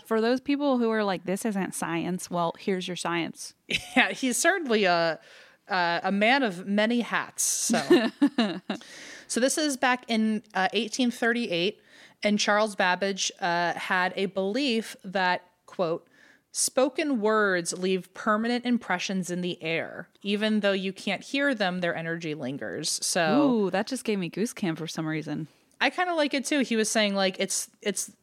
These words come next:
Speaker 2: the most forceful as it's coming into existence. So you can hear the sounds when it's coming out of your mouth, but over time,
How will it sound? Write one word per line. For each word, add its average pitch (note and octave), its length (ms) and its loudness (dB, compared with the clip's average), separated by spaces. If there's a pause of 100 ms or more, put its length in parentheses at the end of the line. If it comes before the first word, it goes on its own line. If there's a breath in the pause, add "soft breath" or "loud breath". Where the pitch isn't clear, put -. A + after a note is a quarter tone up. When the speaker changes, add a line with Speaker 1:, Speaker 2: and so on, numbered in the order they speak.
(120)
Speaker 2:
the G3+ 160 2
most A3+ 440 2
forceful G#3 540 2
as F3+ 300 2
it's - 400 -4 (180)
coming G#3 300 0
into G3 340 0
existence. E3 640 -4
So - 140 0
you F3 160 -4
can F3+ 160 -6
hear G#3 280 0
the F3+ 120 -4
sounds E3 460 -2
when E3+ 160 -2
it's D#3 120 -4
coming F3+ 300 -4
out E3 100 0
of D#3+ 80 -6
your D#3+ 100 -4
mouth, E3 340 -2
but F3+ 120 -2
over F3+ 240 0
time, E3+ 500 -4